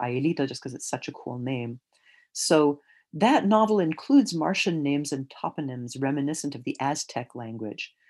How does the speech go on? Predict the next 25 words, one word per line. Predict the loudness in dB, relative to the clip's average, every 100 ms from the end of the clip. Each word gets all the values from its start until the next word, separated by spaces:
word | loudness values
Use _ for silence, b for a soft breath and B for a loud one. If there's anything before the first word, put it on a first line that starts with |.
| b -2
So | 0
for | 2 2
instance, | 2 -2 -6 -4
the | -2
Martians | -2 -2 -4 -6 -4
refer | -4 0 -2
to | -2
the | -4 -4
earth | -4 -6
as | -8 -12 -8 -6
Taltzetl. | -6 -6 -10 -10 -10 -14 -16 _ _ _ _ -14
So | -12
that | -10 -12 -14 -20
s-, | -20 -20 -18
sort | -10 -10
of | -8
T | -8 -4 -2 0
L, | 0 0 -4 -10 _ -16
um, | -14 -12 -16 _
phoneme | -4 -2 -4 -6 -6
that | -6
occurs | -8 -8 -6 -6 -8
in | -10 -10 -12 b b -4
Aztec | -4 -4 -6 -8 -6
toponyms. | -4 -4 -6 -8 -10 -10